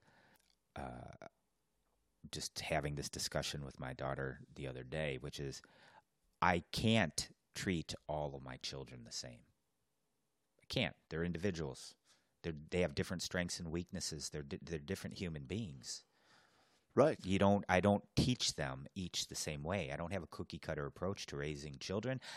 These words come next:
Speaker 1: I wouldn't have a cookie cutter approach to, to teaching a, a diver, to, you know, putting them on that path and, and helping them along,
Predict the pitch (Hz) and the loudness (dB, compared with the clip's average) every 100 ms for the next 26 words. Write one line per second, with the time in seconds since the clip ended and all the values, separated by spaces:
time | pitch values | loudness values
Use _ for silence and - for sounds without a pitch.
0 | - 78 76 85 90 78 87 80 - 82 | -4 0 2 2 0 0 -2 -2 -4 -4
1 | 85 - 76 76 64 - 80 76 - - | -6 -2 0 0 -2 0 2 2 0 -4
2 | - - - - - - _ - - 80 | -6 -20 -16 -4 -2 -2 _ -12 -2 0
3 | 71 - - 98 - 90 80 73 73 69 | 0 0 2 4 4 2 2 0 0 -2
4 | - - 76 65 78 80 80 67 - _ | -6 -12 -6 2 4 4 0 -4 -8 _
5 | _ _ _ _ _ - 73 57 69 - | _ _ _ _ _ -8 -6 -6 -10 -10
6 | 73 69 - 87 78 76 69 71 73 - | -10 -6 0 0 2 0 -2 -2 -4 -2
7 | 82 80 - 69 64 69 65 80 78 71 | 2 2 0 -8 -8 -8 -6 -6 -4 -6
8 | 71 67 73 78 64 | -6 -6 -4 -4 -6